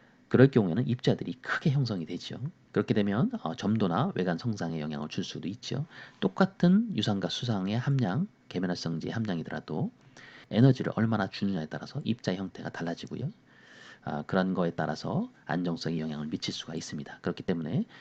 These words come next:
아, 유화를 시킬 경우에는요, 좀 더 에너지가 굉장히 많이 부여가 되는 호모 믹서라든지, 그 더 심하게 더 많은 에너지를 줄 수 있는 그런 고속 유화 형태의,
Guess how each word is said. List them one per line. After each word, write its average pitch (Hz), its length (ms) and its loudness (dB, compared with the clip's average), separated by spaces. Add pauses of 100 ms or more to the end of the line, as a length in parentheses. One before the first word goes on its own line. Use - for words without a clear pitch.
(140)
아, 73 180 -2
유화를 95 340 4
시킬 - 260 -4
경우에는요, 107 520 2 (280)
좀 110 220 4
더 113 260 4 (520)
에너지가 87 400 0
굉장히 92 360 0
많이 85 360 -4 (140)
부여가 80 220 -4
되는 76 260 -4
호모 127 260 2
믹서라든지, 139 880 -2 (800)
그 - 120 -4
더 80 100 -2
심하게 90 640 0 (320)
더 180 140 -4
많은 110 380 4 (100)
에너지를 104 360 2
줄 87 140 -6
수 - 140 -4
있는 113 360 4 (280)
그런 80 200 -6
고속 - 480 0
유화 82 200 -2
형태의, 123 600 0